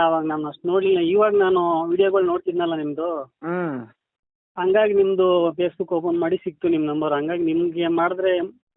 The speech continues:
Speaker 1: ಏನೋ ಇದು ಬಗ್ಗೆ ನ್ಯೂಸ್ ಆಗ್ಬೋದು ಅಂತ
Speaker 2: ಏನ್ ಹೇಳಿದ್ರು
Speaker 1: ಹೇಳಿ.
Speaker 2: ಕೆ ಆರ್ ಎಸ್ ಪಕ್ಷದವರು?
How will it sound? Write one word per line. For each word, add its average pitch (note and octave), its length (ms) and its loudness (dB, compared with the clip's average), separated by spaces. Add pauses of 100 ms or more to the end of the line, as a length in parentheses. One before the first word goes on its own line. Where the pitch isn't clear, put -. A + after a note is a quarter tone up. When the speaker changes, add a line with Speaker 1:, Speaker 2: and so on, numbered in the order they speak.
(120)
Speaker 1:
ಏನೋ D#3+ 520 -2 (520)
ಇದು D#3 180 -6
ಬಗ್ಗೆ D#3 640 -2
ನ್ಯೂಸ್ D#3+ 360 -4
ಆಗ್ಬೋದು D#3 400 -2
ಅಂತ D3 100 -2
Speaker 2:
ಏನ್ F#3 160 6
ಹೇಳಿದ್ರು F#3 480 8
Speaker 1:
ಹೇಳಿ. F3+ 140 4
Speaker 2:
ಕೆ E3+ 180 6
ಆರ್ F3 100 10
ಎಸ್ F3 160 4
ಪಕ್ಷದವರು? E3+ 800 0